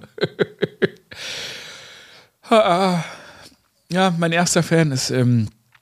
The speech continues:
wer auch immer der Mann vom Bumsbus heißt. Ich google das jetzt mal, ob's den Bumsbus noch gibt. Der Bumsbus. Bumsbus. Bumsbus. Ah ja, Mensch, hier, ich hab ja,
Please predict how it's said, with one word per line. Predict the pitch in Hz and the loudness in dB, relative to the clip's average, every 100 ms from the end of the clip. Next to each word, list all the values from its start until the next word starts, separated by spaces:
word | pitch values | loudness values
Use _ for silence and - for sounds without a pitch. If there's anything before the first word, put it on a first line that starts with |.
| _ _ - | _ _ -14
wer | 113 113 | -8 -2
auch | |
immer | 135 | 0
der | 135 | 2
Mann | 113 127 | 2 0
vom | 135 117 | 0 0
Bumsbus | 117 151 - 101 | 0 -2 -4 -8
heißt. | 92 87 | -8 -8
Ich | - | -6
google | 101 98 | -6 -4
das | 92 - | -4 -6
jetzt | - | -8
mal, | 82 | -12
ob's | 85 | -10
den | - 85 | -12 -12
Bumsbus | 90 95 - 92 - | -12 -12 -12 -10 -10
noch | - | -10
gibt. | - - - - _ _ - | -10 -12 -12 -18 _ _ -8
Der | 98 | -6
Bumsbus. | 98 101 113 113 - 98 - - _ _ _ _ _ _ _ _ _ | -2 2 2 0 -4 -8 -8 -14 _ _ _ _ _ _ _ _ _
Bumsbus. | 95 90 90 - - 85 87 - - _ _ _ _ _ _ _ _ _ _ _ _ _ _ _ - _ _ _ _ | -6 -4 -4 -8 -12 -12 -10 -14 -16 _ _ _ _ _ _ _ _ _ _ _ _ _ _ _ -20 _ _ _ _
Bumsbus. | 160 156 139 - - 90 - | 0 0 0 -6 -12 -12 0
Ah | 151 | 2
ja, | 175 156 | 4 4
Mensch, | 127 135 - | 2 -2 0
hier, | 139 127 | 2 2
ich | 110 | 0
hab | |
ja, | 131 | -2